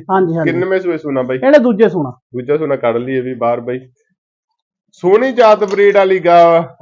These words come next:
Speaker 2: ਗਾਂ ਇਹ ਦੇਖ ਸਕਦੇ ਹੋ। ਦੂਜੇ ਸੂਏ ਬਾਈ ਦੱਸਦਾ ਸੂਣਾ ਏ, ਦਿਨ ਚਾਰ ਤੋਂ ਪੰਜ ਹਜੇ ਲੈ ਜੂਗੀ ਜੀ।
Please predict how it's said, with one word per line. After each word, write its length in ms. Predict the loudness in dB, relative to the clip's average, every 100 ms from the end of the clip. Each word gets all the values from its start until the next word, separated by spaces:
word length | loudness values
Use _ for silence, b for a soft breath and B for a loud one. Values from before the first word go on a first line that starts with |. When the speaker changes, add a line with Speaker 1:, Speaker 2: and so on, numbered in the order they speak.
| -2
Speaker 2:
ਗਾਂ 260 | 2 4 4
ਇਹ 100 | 2
ਦੇਖ 220 | -2 -4
ਸਕਦੇ 380 | 0 0 0 -2
ਹੋ। 240 | 0 0
ਦੂਜੇ 500 | -2 -6 -8 -2 -2
ਸੂਏ 220 | 0 -2 0
ਬਾਈ 280 | 2 0
ਦੱਸਦਾ 460 | 2 2 2 0 0
ਸੂਣਾ 440 | 0 -6 -2 2
ਏ, 140 | 2 0
ਦਿਨ 320 | 0 0 0 0
ਚਾਰ 240 | 2 4
ਤੋਂ 180 | 2 -4 -2
ਪੰਜ 240 | -2 0
ਹਜੇ 260 | 0 0 0
ਲੈ 200 | 0 0
ਜੂਗੀ 360 | -2 -10 -10 -12
ਜੀ। 140 | -12